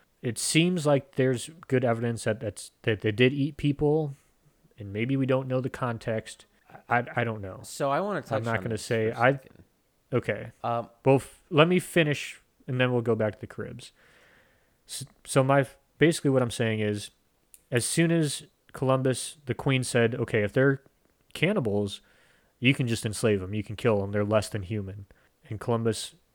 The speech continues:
Speaker 1: he went over there, looked for gold, couldn't find any gold, but he still needed money to pay for his voyage. He's like, "Yep, these people are cannibals." And then they enslaved him. But that's a long time ago that we still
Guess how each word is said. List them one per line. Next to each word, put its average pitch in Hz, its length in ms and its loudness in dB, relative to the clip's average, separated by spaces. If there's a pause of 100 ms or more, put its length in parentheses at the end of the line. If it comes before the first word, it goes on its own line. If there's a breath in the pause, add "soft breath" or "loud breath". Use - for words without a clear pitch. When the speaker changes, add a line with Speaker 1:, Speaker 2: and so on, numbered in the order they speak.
(240)
Speaker 1:
he - 140 -6
went 110 160 0
over 135 180 4
there, 113 160 6
looked 107 160 0
for 107 120 -6
gold, 156 440 2
couldn't 170 200 0
find 151 220 2
any 123 160 0
gold, 117 480 2
but 117 140 2
he 117 60 2
still 151 180 2
needed 131 240 2
money 123 260 0
to 107 80 -4
pay 117 200 -2
for 110 100 -2
his 101 100 0
voyage. 117 300 2
He's 104 180 -2
like, 104 140 -2
"Yep, 131 220 4
these 123 160 -4
people 110 280 -2
are 101 60 0
cannibals." - 560 -12 (160)
And 117 160 0
then 113 320 -4
they 113 300 0
enslaved 101 420 -6
him. 107 240 -12 (200)
But 117 240 -2 (540)
that's 185 220 2
a 196 60 4
long 131 340 2
time 131 280 -2
ago 104 340 2
that 104 220 -2
we 104 100 0
still 123 580 4